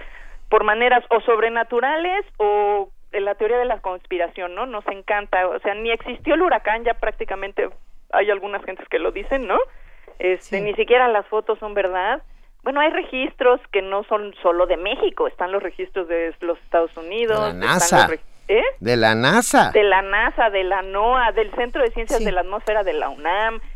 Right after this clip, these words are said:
Speaker 1: O sea, tenemos, lo vimos incluso desde chiquito y vimos qué rápido se, se organizó este meteoro para tomar una fuerza muy grande.
Speaker 3: Era inmenso.
Speaker 1: Inmenso, y, y realmente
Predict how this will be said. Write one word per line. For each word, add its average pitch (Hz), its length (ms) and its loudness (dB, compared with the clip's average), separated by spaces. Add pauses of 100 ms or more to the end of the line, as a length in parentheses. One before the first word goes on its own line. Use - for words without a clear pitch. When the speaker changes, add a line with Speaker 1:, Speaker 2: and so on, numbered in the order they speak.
Speaker 1:
O 202 80 -4
sea, 214 160 4
tenemos, 254 640 2
lo 214 100 4
vimos 285 340 -2 (140)
incluso 226 580 0
desde 185 300 -2
chiquito 214 400 -2
y 254 60 -2
vimos 254 280 -4 (160)
qué 269 160 0
rápido 233 640 0
se, 185 200 -2 (120)
se 170 140 -4
organizó 180 600 -2
este 208 220 -6
meteoro 180 420 0
para - 200 0
tomar 185 320 -4
una 247 180 0
fuerza 196 300 -2
muy 180 160 -4
grande. 170 320 0
Speaker 3:
Era 131 140 4
inmenso. 139 680 4 (220)
Speaker 1:
Inmenso, 240 580 0
y, 214 200 -2
y 233 100 -4
realmente 311 880 2